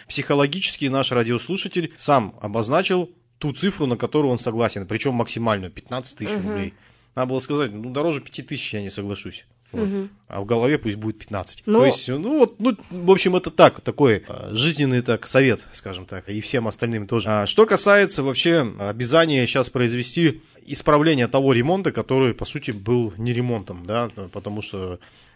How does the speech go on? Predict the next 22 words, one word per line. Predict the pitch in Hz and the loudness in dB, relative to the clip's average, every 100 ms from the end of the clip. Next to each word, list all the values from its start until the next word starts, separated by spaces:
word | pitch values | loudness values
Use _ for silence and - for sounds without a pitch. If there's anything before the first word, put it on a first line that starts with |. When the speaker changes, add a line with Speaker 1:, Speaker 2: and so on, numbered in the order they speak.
| - | -16
Speaker 1:
а, | - | -12
фактически | 95 104 147 135 - | -10 -8 -6 -8 -6
машинка | 107 107 127 113 101 | -6 -4 -4 -4 -4
оказалась | 107 113 107 101 | -2 -2 -2 -4
сломанной, | 135 160 135 110 | -2 -2 0 -2
еще, | 101 104 123 120 | -4 -4 0 0
наверно, | 107 107 113 104 98 | 0 0 0 -4 -8
более, | 101 110 147 123 107 101 92 | -4 4 4 6 2 0 -4
э, | 104 101 | -12 -12
сломанней, | - 156 170 156 | -2 0 0 -2
чем | 131 120 113 | -2 -4 -4
это | 107 | -4
было | 110 139 110 | -4 -2 -2
до | 113 | -4
того, | 104 131 | 0 0
как | 131 107 | 0 -4
этот, | 104 104 - 101 | -6 -8 -10 -10
э, | |
лжемастер, | 95 101 107 113 143 - 113 | -8 -6 -4 -2 -2 -4 -6
назовем | 107 110 104 | -6 -6 -8
его | 98 | -6
так, | 110 | -6